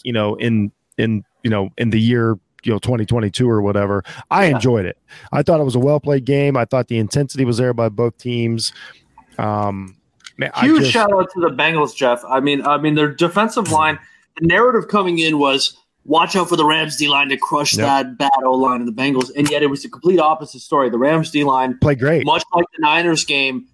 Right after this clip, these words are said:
Speaker 2: struggled for three quarters, but, uh, but as I told you, I thought over sixty minutes, like the Niners game, they'd break that fuck, they'd break that offensive line eventually. They got it in the last, last, last minute.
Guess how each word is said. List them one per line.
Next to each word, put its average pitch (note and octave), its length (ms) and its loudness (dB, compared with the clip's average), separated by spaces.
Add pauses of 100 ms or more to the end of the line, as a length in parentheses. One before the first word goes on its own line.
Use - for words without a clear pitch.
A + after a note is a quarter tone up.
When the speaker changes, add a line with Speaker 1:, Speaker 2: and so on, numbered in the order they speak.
Speaker 2:
struggled G#3 800 0
for A3+ 100 0
three A3+ 260 2
quarters, G3 480 4
but, D3+ 200 0
uh, C#3 280 -8
but C#3+ 220 0
as D3+ 200 0
I E3 100 0
told F3 340 0
you, C#3+ 240 2 (280)
I C3+ 100 -2
thought D3+ 220 0
over D3+ 200 -2
sixty D#3+ 380 -2
minutes, D#3 340 -2
like C#3 200 -2
the C#3 60 -8
Niners C3+ 300 0
game, C3 200 -2
they'd A#2+ 240 -2
break B2+ 300 0
that B2+ 280 -2
fuck, B2+ 240 -2
they'd B2+ 260 -4
break D3+ 280 0
that C#3+ 200 0
offensive C3 360 -4
line B2 200 0
eventually. A2+ 880 -2 (360)
They C3+ 80 -2
got C#3+ 280 0
it D#3 40 0
in D3+ 100 -4
the C3+ 100 -2
last, C3+ 400 0
last, C#3 320 0
last C3+ 320 0
minute. C3+ 300 0